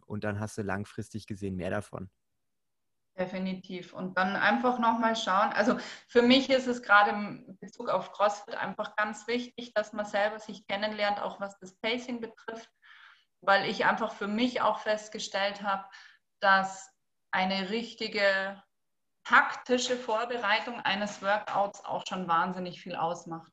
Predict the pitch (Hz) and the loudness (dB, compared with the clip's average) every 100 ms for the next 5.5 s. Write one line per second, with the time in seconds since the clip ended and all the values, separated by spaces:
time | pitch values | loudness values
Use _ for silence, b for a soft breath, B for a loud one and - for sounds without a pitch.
0 | _ B B B 185 190 196 202 254 262 | _ B B B -6 2 2 4 4 2
1 | - - 214 233 233 240 240 - 202 190 | -10 -10 -8 -8 -4 -4 -4 -6 -2 -2
2 | 190 196 190 - 196 208 196 202 196 180 | -2 -8 -10 -10 -6 -4 -4 -6 -8 -4
3 | 175 190 247 254 - B B B 214 214 | -4 -4 -6 -6 -10 B B B 0 4
4 | 214 208 226 214 - 247 262 247 - 208 | 6 6 2 -4 2 6 6 6 4 8
5 | 214 220 220 220 | 8 6 -2 -10